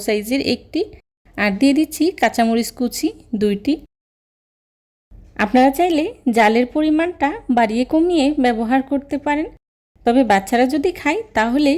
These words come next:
কাঁচামরিচটা স্কিপ করতে পারেন। পেঁয়াজটাকে আমি বেশ কিছুটা সময় নিয়ে খুব ভালো করে ভেজে নিয়েছি। পেঁয়াজটা যখন হালকা ব্রাউন কালার হয়ে আসবে,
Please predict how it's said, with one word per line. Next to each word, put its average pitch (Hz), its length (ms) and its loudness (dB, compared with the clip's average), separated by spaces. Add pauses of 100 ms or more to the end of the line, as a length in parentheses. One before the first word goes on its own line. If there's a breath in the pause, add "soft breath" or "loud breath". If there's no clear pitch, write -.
(180)
কাঁচামরিচটা 233 680 -2
স্কিপ 240 400 -4
করতে 269 340 0
পারেন। 285 300 -2 (880)
পেঁয়াজটাকে 254 600 0
আমি 349 220 0 (180)
বেশ 220 260 0
কিছুটা 285 360 -2
সময় 262 360 4
নিয়ে 302 260 2 (200)
খুব 233 220 -4
ভালো 208 300 0
করে 269 300 -2 (500 soft breath)
ভেজে 226 360 2
নিয়েছি। 269 520 2 (580)
পেঁয়াজটা 233 400 0
যখন 302 400 0
হালকা 202 440 0 (240)
ব্রাউন 214 320 0
কালার 285 300 2
হয়ে 320 240 2
আসবে, 285 360 -2